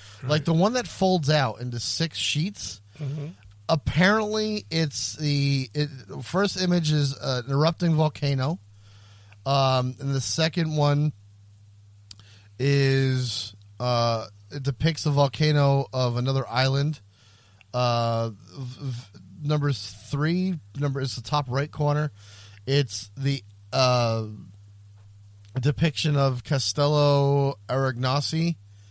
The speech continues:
Speaker 2: And then there's a fourth one that's like an island. Like,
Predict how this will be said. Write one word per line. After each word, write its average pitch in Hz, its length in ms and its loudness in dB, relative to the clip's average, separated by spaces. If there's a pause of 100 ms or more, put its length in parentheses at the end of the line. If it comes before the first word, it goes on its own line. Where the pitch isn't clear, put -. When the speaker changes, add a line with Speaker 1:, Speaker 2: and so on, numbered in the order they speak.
(520)
Speaker 2:
And 131 160 -2
then 139 160 0
there's 139 240 0
a 127 40 0
fourth 143 380 0
one 147 140 4
that's 135 200 0
like 131 140 0
an 123 160 -2
island. 139 440 0
Like, 120 220 -2